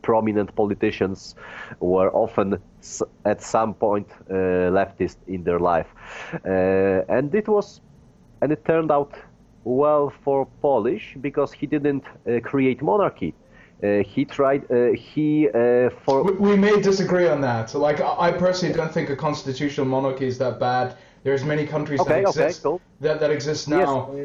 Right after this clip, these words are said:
Speaker 1: uh,
Speaker 2: I, I
Speaker 1: I, I didn't, I didn't try to. Well, uh, he, uh, I maybe misspoke because,
Speaker 2: Okay.
Speaker 1: uh, it's not good,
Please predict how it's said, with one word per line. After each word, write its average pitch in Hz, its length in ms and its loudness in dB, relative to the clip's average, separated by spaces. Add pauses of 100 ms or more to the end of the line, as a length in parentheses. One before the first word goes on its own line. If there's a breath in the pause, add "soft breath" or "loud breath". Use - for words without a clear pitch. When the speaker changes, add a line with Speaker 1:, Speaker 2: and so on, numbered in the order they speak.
Speaker 1:
uh, - 40 -10
Speaker 2:
I, 160 240 2
I 143 100 4
Speaker 1:
I, 151 100 0 (300)
I 151 60 0
didn't, 170 360 0
I 151 180 2
didn't 160 340 -4
try 151 200 0
to. 143 140 -6
Well, 143 240 2
uh, 120 140 2
he, 143 500 -2
uh, 117 500 2
I 131 140 2
maybe 131 340 4 (100)
misspoke 117 680 0
because, 120 380 0
Speaker 2:
Okay. 117 360 2
Speaker 1:
uh, - 20 -2 (340 soft breath)
it's 143 220 0
not 143 260 0
good, 139 220 2